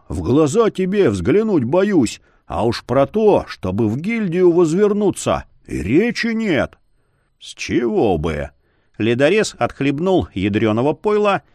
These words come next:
и, утеревшись рукавом, громко рыгнул. Пятый резко вскинул голову.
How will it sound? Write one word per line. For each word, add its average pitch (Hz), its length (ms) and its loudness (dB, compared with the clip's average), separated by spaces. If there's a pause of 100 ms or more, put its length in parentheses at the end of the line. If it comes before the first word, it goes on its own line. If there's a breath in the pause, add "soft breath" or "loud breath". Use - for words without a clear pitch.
(260)
и, 95 80 -4
утеревшись 156 640 -2
рукавом, 202 600 -2 (240)
громко 113 500 0
рыгнул. 117 500 0 (540)
Пятый 190 560 -2
резко 98 420 -2
вскинул 110 480 -2
голову. 95 540 0